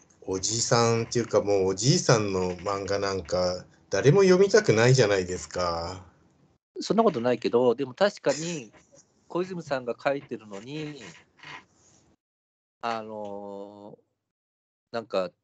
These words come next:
Speaker 2: 違う子の名前にしとくとかはね。
Speaker 1: ええ。
Speaker 2: あり得るかもしんないね。
Speaker 1: そう、なんか、ほんと、あの、大山くんみたいな感じで、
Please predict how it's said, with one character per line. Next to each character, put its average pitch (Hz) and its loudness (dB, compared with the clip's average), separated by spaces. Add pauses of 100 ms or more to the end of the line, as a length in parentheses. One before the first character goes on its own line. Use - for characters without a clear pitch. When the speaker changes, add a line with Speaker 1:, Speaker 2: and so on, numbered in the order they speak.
(120)
Speaker 2:
違 - -14
う 113 2
子 - -14
の 110 -8
名 107 -10
前 104 -10
に 104 -14
し - -20
と 120 -10
く - -14
と - -12
か - -14
は 76 -12
ね。 123 -6 (640)
Speaker 1:
え 101 -4
え。 80 -20 (600)
Speaker 2:
あ 113 -2
り 120 -4
得 123 -4
る 107 -10
か 87 -10
も 82 -16
し - -20
ん 78 -20
な 73 -20
い 82 -20
ね。 117 -8 (120)
Speaker 1:
そ 113 -10
う、 - -14
な 110 0
ん 104 -6
か、 95 4
ほ 107 -12
ん 110 -12
と、 107 0 (800)
あ 104 -6
の、 104 -6
大 135 8
山 147 10
く 143 4
ん 139 10
み 135 8
た 110 4
い 95 0
な 92 -4
感 95 -6
じ 90 -8
で、 92 -4